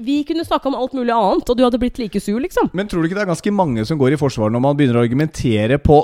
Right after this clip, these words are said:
Speaker 2: den andre parts svake sider, eh, gjentatte ganger, og understreker
Speaker 1: Jeg
Speaker 2: at
Speaker 1: gjør jo ikke det! Jeg snakker jo
Speaker 2: senest
Speaker 1: ikke om
Speaker 2: i,
Speaker 1: det.
Speaker 2: senest i stad, når vi skulle spise middag, eh, og, og det endte jo med at du satt og spiste tacosalat, for det var rester etter helga,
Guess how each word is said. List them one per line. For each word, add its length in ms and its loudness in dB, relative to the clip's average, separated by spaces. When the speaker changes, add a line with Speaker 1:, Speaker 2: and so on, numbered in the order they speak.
Speaker 2:
den 160 2
andre 240 0
parts 380 0
svake 540 -4
sider, 480 -2
eh, 160 -2
gjentatte 460 0
ganger, 400 4
og 220 2
understreker 920 0
Speaker 1:
Jeg 140 4
Speaker 2:
at 80 6
Speaker 1:
gjør 160 4
jo 100 8
ikke 160 6
det! 300 4
Jeg 240 6
snakker 260 4
jo 60 4
Speaker 2:
senest 0 -
Speaker 1:
ikke 100 4
om 80 4
Speaker 2:
i, 60 2
Speaker 1:
det. 240 2
Speaker 2:
senest 400 2
i 80 -2
stad, 420 4
når 140 2
vi 80 2
skulle 240 -2
spise 320 -2
middag, 560 2
eh, 960 0
og, 320 0
og 140 -4
det 240 -2
endte 180 -2
jo 80 2
med 140 4
at 100 -4
du 80 4
satt 220 0
og 80 -8
spiste 260 -2
tacosalat, 640 2
for 140 0
det 100 2
var 80 4
rester 300 -2
etter 100 0
helga, 320 4